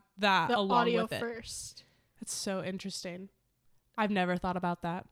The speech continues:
Speaker 2: Also, I just saw a fun fact that said, um, when Ian and Barley go to the Manicore's Tavern, the claw game in the back, it's called Gauntlet, and the claw is clearly an infinity gauntlet.
Speaker 1: What?
Speaker 2: I don't know, so I'm
Speaker 1: <laughs>
Speaker 2: about to pull it up
Speaker 1: Okay,
Speaker 2: to
Speaker 1: okay.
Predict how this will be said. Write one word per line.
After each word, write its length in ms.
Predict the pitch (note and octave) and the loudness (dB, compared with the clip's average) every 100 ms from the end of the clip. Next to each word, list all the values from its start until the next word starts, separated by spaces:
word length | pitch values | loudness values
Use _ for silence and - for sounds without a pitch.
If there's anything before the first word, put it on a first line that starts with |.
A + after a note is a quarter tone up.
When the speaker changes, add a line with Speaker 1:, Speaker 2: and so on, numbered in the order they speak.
| - - | -2 2
Speaker 2:
Also, 260 | B3+ B3+ | 2 2
I 100 | B3+ | 0
just 180 | B3+ C4+ | 0 0
saw 140 | D#4 C4+ | 2 0
a 40 | |
fun 300 | - B3 B3 | 0 -2 -2
fact 520 | - A#3+ B3+ - - _ _ - | -6 -10 -10 -14 -20 _ _ -8
that 260 | B3 A#3+ | -6 -6
said, 440 | - B3 A#3+ A#3 B3 - | -6 -4 -4 -4 -8 -4
um, 460 | A#3+ A#3 A3+ B3 - _ _ _ _ _ _ _ - | -2 -2 -4 -10 -18 _ _ _ _ _ _ _ -4
when 240 | B3 A#3+ B3 | -2 -2 -2
Ian 220 | B3+ B3+ | 0 2
and 100 | B3 A#3+ | 2 0
Barley 260 | A#3+ A#3 | 0 2
go 100 | A#3+ | 2
to 80 | A#3+ | 0
the 80 | A#3 | 0
Manicore's 480 | A#3 A#3 A3+ C4+ A#3+ | 0 -2 -4 -6 -6
Tavern, 400 | B3+ A#3+ A#3+ A#3+ | -4 -4 -4 -6
the 80 | A#3 | -8
claw 340 | - B3 A#3+ | -8 -2 -2
game 240 | B3 A#3+ A#3+ | 0 -2 -2
in 80 | A#3 | -4
the 60 | |
back, 300 | A#3+ A#3 A#3 | -4 -6 -6
it's 140 | B3+ - | -10 -8
called 260 | B3 A3+ | -6 -6
Gauntlet, 460 | A#3+ A#3+ B3 B3 B3 | -4 -4 -2 -2 -2
and 120 | B3 A#3 | -4 -4
the 40 | |
claw 280 | A3+ B3 A#3+ | -4 -4 -2
is 140 | A#3 | -4
clearly 360 | - B3 A#3+ A#3 | -4 -2 0 0
an 60 | A#3 | -2
infinity 440 | A#3 - A#3+ B3 | -6 -6 -6 -6
gauntlet. 420 | C4 C#4 C#4 D4 - _ _ - - - - | -4 -4 -4 -6 -8 _ _ -20 -20 -10 -2
Speaker 1:
What? 580 | G#3 F#3+ A#3+ - - - | 2 4 2 -2 -8 2
Speaker 2:
I 80 | B3+ | 6
don't 180 | B3+ B3 | 6 6
know, 340 | A#3+ B3 C#4+ - | 4 4 2 -4
so 320 | - B3+ B3 | -4 -2 -2
I'm 360 | B3 A#3 A#3+ - | -2 0 0 0
Speaker 1:
<laughs> 60 | - | -2
Speaker 2:
about 200 | A#3+ A#3+ | -2 -2
to 60 | B3+ | 0
pull 180 | A#3+ | 0
it 80 | A#3 | 0
up 280 | A#3 A#3+ - - | -2 -4 -10 -8
Speaker 1:
Okay, 160 | A#3 A3+ | -2 0
Speaker 2:
to 120 | F#3+ | 0
Speaker 1:
okay. 240 | A#3 - | -4 -8